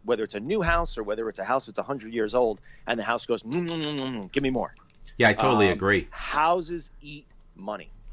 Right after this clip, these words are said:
Speaker 1: And if you are emotionally attached to a house on top of that, you are, <laughs> you're
Speaker 2: <laughs>
Speaker 1: walking into a disa-, you're walking into a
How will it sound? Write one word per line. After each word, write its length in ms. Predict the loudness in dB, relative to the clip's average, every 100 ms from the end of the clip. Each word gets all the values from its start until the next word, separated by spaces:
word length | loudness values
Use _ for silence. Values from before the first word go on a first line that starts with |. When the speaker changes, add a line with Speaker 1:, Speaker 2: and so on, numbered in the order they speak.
| -14 -6
Speaker 1:
And 140 | -6
if 140 | -4
you 160 | -4 2
are 180 | 2 2
emotionally 680 | 0 2 2 0 -2 0 -2
attached 600 | -2 -2 -2 -2 -8 -10 _
to 140 | -2 0
a 60 |
house 260 | 4 2 2
on 120 | -2
top 480 | -4 -4 0 2 2
of 160 | 0 4
that, 280 | 2 2 -2 -20 -20 -16
you 460 | -8 0 2 2 2
are, 460 | 4 6 6 2 -2 -6
<laughs> 720 | -4 -4 0 6 8 8 6 2
you're 100 | 2
Speaker 2:
<laughs> 140 | 4
Speaker 1:
walking 200 | 4 2
into 240 | -2 0
a 60 | 0
disa-, 440 | -2 -10 -2 -2 0
you're 180 | -2
walking 380 | 0 0 0 -2
into 340 | -4 -8 -6
a 80 | -6